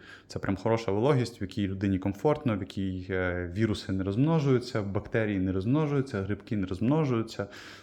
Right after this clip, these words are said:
Це от прям прекрасна вологість, е, від сорока п'яти до п'ятдесяти відсотків. Е, вологість, при якій комфортно дихається,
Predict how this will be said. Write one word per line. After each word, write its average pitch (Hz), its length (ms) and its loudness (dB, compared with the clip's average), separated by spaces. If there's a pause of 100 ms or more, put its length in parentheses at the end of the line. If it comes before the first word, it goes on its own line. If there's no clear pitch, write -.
(100)
Це - 140 -2
от 101 240 -2
прям 92 260 2
прекрасна 104 520 4
вологість, 87 540 -2
е, 92 200 2
від 104 160 -2
сорока 107 300 -2
п'яти - 240 -4
до 107 120 0
п'ятдесяти 95 560 -4
відсотків. - 480 -6 (640)
Е, 90 340 -2
вологість, 113 400 4
при 101 120 -2
якій 98 160 -6
комфортно 123 500 0
дихається, 117 680 2